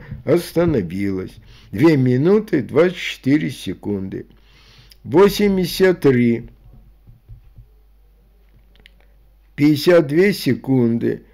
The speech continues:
Когда человек голод испытывает, это значит, что он хочет есть, а свой голод насыщает, смотря по тому, какие средства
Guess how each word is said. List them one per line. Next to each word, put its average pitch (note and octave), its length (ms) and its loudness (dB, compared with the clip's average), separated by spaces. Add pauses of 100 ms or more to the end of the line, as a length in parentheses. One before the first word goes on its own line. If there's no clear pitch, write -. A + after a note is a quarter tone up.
(140)
Когда E3 400 2
человек E3+ 560 2
голод D3+ 680 2
испытывает, A2+ 960 -2
это F3+ 360 0
значит, A#2 680 -2 (260)
что E3+ 340 0
он F3 420 0
хочет F3 680 -2
есть, A2+ 460 0 (500)
а B2 180 2
свой A#2+ 520 2
голод D#3+ 600 2
насыщает, C3 1040 0
смотря C#3 500 0
по B2+ 160 -4
тому, F3 520 0
какие A#2+ 480 -2
средства F3+ 760 0